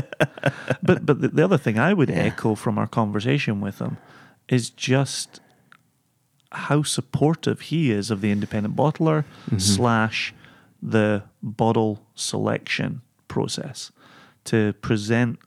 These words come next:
Speaker 1: a side of Wild Turkey, there is not the popular face of Wild Turkey.
Speaker 2: Yeah. Yep.
Speaker 1: Uh, I love hearing that from him. So, so that's, that's the point that I'm taking away from today, uh, as well as his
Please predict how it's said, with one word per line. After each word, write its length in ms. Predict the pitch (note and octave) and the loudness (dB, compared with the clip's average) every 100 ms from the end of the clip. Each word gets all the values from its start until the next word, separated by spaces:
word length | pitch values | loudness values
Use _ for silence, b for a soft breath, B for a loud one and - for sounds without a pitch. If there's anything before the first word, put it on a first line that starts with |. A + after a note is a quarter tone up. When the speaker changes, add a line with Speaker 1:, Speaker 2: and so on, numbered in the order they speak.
| _ _ | _ _
Speaker 1:
a 80 | - | -10
side 380 | - - A2+ A#2 | -6 -2 0 0
of 100 | G#2 | 0
Wild 280 | G2+ G2+ G2 | 0 -2 -2
Turkey, 520 | - D3+ - - - b b b b | 0 0 -2 -10 -10 b b b b
there 160 | - A2 | 2 2
is 160 | G#2 G#2 | 2 0
not 640 | G#2+ G#2+ G#2+ G#2 - - - _ _ - | -2 2 2 2 -2 -16 -16 _ _ -6
the 140 | G#2+ | -6
popular 600 | - - A2 - G2+ G2+ | -4 -2 -2 -2 -6 -8
face 500 | - - G#2 G#2 - | -8 -6 -4 -4 -4
of 140 | A2+ - | -6 -6
Wild 300 | G2 F#2 - | -6 -6 -8
Turkey. 360 | - - - | -10 -10 -4
Speaker 2:
Yeah. 400 | E2 F2+ F#2 F#2 F2 B - | -2 0 0 -2 -6 B 0
Yep. 200 | A#2 A#2 | 0 0
Speaker 1:
Uh, 220 | G#2+ G#2 | -4 -2
I 80 | A2+ | 0
love 540 | G#2+ G#2 G#2+ G2+ - _ | 2 2 2 0 -10 _
hearing 440 | - - A2+ F#2+ G2 | -10 -2 0 0 -2
that 220 | F#2+ - | -4 -6
from 320 | - - F#2+ | -8 -6 -4
him. 140 | G2 F#2 | -4 -6
So, 300 | - G#2+ - | -4 -4 -4
so 140 | - A2 | -6 -2
that's, 320 | A2 G#2+ - - | -2 -2 -8 -4
that's 300 | A2 A#2+ - | -2 0 -2
the 120 | G2+ | -6
point 360 | - F#2+ G2 G2 | -6 -6 -4 -4
that 160 | E2+ - - B B B | -8 -10 -20 B B B
I'm 220 | - A2 | -4 -2
taking 340 | G#2 G2+ - F#2 | -2 -8 -8 -12
away 180 | F2+ F#2+ | -10 -12
from 220 | - - | -12 -12
today, 420 | - - G2 - b b b b b - | -8 -6 -4 -6 b b b b b -8
uh, 260 | G2+ F#2+ - | -6 -6 -4
as 160 | A#2 | -2
well 240 | G#2+ F#2+ F#2 | 0 -2 -2
as 220 | F2+ - _ _ _ - | -6 -12 _ _ _ -10
his 260 | A2+ - | -10 -10